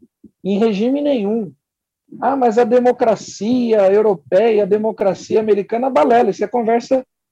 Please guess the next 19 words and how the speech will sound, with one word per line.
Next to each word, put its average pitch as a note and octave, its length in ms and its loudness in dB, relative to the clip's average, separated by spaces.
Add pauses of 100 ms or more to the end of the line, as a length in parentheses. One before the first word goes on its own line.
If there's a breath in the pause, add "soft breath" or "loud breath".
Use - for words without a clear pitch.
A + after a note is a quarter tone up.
(220)
pra A3+ 140 2
boi A3 200 4
dormir. A3 500 0 (760)
A D#3+ 100 0
diferença G#3+ 720 0
tá, A3+ 440 4
de F3+ 180 -6
fato, G#3 440 0
em G#3+ 80 -8
quem G#3+ 180 -6
tem G#3+ 160 -4
acesso F#3+ 420 -2
ao E3+ 80 -2
poder, F3 500 0
quem F3 180 -12
tem F3+ 180 -6
acesso F3 400 -4
à D#3+ 40 -2
riqueza. F#3 800 -2